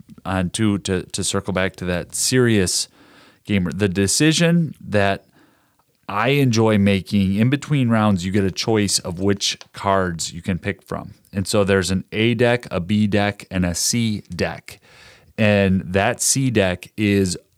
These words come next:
loaded with very powerful a-, and strong cards. The A deck, not so much. The B deck is a little bit better than the A deck, but you get a choice of, like, okay, I get to take three from the A or two from the B, or,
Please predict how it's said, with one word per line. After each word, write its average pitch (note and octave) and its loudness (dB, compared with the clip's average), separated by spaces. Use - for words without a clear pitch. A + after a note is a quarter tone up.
loaded F#2 2
with F2+ -2
very A2 2
powerful G#2 0
a-, G2+ -2
and F#2+ -2
strong F#2+ 0
cards. D#2+ -4
The - -6
A D3 2
deck, D3+ 0
not G2 0
so G2+ 0
much. B2 0
The G2 -2
B D#3 0
deck C#3+ 2
is G#2 -2
a G2 0
little F#2+ -2
bit F2 -6
better F#2 -2
than E2+ -4
the F2 -6
A A#2+ 4
deck, A2 0
but G2+ -2
you A#2+ 0
get A2+ 2
a F#2+ -10
choice B2+ 0
of, F#2+ 0
like, F#2+ 0
okay, G#2 2
I F#2 2
get F2+ 0
to - -10
take G2+ -4
three A#2+ -2
from B2+ -2
the B2 0
A D3 2
or F#2+ 0
two G2+ -4
from A#2 -4
the C3+ 2
B, C3 -2
or, F#2+ 0